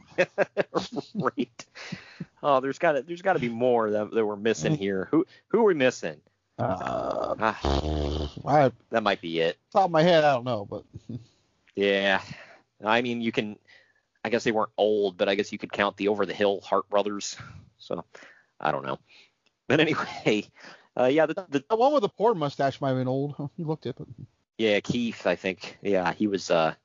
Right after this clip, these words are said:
Speaker 2: he was older. The tag title match was fine. It was, you know, it wasn't terrible. Vader and Razor was watchable. I, I feel like the second half of the match was really, you know, it was, it was pretty good. The opener,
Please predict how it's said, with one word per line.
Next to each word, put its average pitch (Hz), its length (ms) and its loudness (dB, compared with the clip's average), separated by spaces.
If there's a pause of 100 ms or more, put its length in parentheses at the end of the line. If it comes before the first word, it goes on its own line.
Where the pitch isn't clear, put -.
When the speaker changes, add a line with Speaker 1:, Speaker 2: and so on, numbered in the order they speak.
Speaker 2:
he 107 100 -2
was 82 140 0
older. 80 260 2 (1120)
The 160 520 0 (440)
tag 233 300 0
title 240 240 2
match 214 360 4
was 185 260 0 (320)
fine. 160 440 2
It 156 80 -6
was, 147 160 -2
you 120 200 -2
know, 139 200 0
it 170 60 -8
wasn't 147 240 -2
terrible. 160 380 2 (360)
Vader 170 400 2
and 147 100 0
Razor 160 400 2
was 135 480 -2 (200)
watchable. 131 720 2
I, 127 180 2
I 127 80 4
feel 135 180 0
like 135 180 0
the - 80 -10
second 135 260 0
half 131 140 0
of - 40 -8
the 127 60 -2
match 123 280 0
was 113 120 -8
really, 117 280 2 (220)
you 120 100 -2
know, 117 120 2
it 120 80 2
was, 120 120 -6
it 117 40 0
was 113 100 -2
pretty 120 220 -2
good. 117 260 4 (840)
The 120 120 -2
opener, 135 460 0